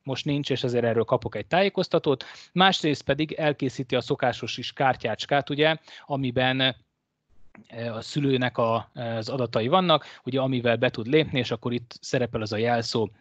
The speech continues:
gondviselői adat, amivel, ö, ezt, ö, meg lehet tenni. A új gondviselőnek a rögzítése, azaz új gondviselőre való kattintással, illetve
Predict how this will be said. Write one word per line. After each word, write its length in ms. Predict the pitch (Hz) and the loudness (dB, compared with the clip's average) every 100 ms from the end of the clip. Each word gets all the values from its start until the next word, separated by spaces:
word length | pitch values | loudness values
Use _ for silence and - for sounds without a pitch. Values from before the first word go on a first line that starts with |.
| - | -6
gondviselői 600 | 123 120 117 120 107 113 | -2 0 0 0 0 2
adat, 320 | 120 117 - - - | 2 2 0 -8 -12
amivel, 680 | - 120 113 110 110 113 107 - | -4 0 2 4 4 4 0 -4
ö, 60 | 110 107 107 107 107 104 | -4 -2 0 2 2 0
ezt, 340 | 117 110 - | 0 -2 0
ö, 180 | 120 113 | 2 4
meg 200 | 110 117 | 2 0
lehet 260 | 120 107 - | 0 0 -2
tenni. 440 | - 117 117 107 - _ - - - - - | 0 2 2 0 -4 _ -20 -20 -18 -20 0
A 500 | 135 127 123 - _ - | 6 8 8 4 _ 0
új 160 | 220 233 | 4 6
gondviselőnek 800 | 208 196 185 - 175 165 156 - | 6 4 4 4 4 6 4 4
a 60 | |
rögzítése, 880 | 135 151 147 151 147 143 - 165 175 - | 4 4 2 2 2 4 4 4 2 -6
azaz 260 | 139 123 123 | -6 -4 -2
új 120 | 139 | -2
gondviselőre 960 | 135 127 117 131 113 110 104 - 113 110 | -2 -2 0 0 2 2 -2 -4 -4 -2
való 260 | 120 113 | -2 0
kattintással, 920 | - 185 - 180 160 143 - 127 120 113 - - - | 2 2 2 0 4 2 4 4 2 -2 -18 -16 -2
illetve 640 | 175 135 - 127 139 | 2 2 4 2 2